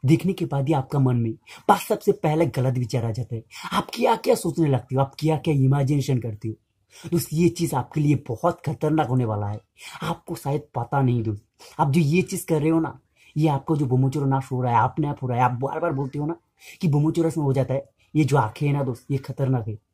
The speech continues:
आप अगर इससे गलत-सलत चीज़ें देखोगे और इमेजिनेशन करोगे, ये दो चीज़ अगर आप करोगे ना, तो सच में दोस्त, आपका बोमोचोरो नाश होते रहेंगे, आप रोक ही नहीं पाओगे दोस्त।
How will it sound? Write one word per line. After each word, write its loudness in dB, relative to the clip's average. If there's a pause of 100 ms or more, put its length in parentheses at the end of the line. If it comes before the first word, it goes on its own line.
(340)
आप 0
अगर 2
इससे 2
गलत-सलत 0
चीज़ें -2
देखोगे 0 (200)
और 4
इमेजिनेशन 4
करोगे, -2 (360)
ये 2
दो -2
चीज़ -6
अगर 0
आप -2
करोगे 0
ना, -2 (480)
तो 2
सच 2
में 8
दोस्त, 0 (540)
आपका -2
बोमोचोरो 2
नाश -2
होते 2
रहेंगे, 0 (540)
आप 0
रोक 2
ही 4
नहीं 8
पाओगे 0
दोस्त। -14